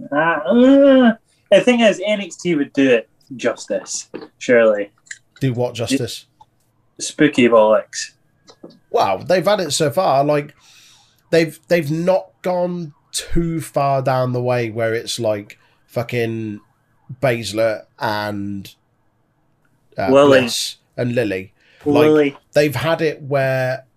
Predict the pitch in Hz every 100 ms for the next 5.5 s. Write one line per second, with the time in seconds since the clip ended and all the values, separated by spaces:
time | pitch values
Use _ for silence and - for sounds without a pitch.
0 | _ - 139 131 143 147 139 - 127 110
1 | 107 - - 143 117 113 110 - 117 -
2 | 113 117 113 107 110 110 107 117 117 120
3 | 107 107 101 _ _ _ _ _ - 104
4 | 98 92 95 - - - 135 - 117 101
5 | 101 127 113 87 98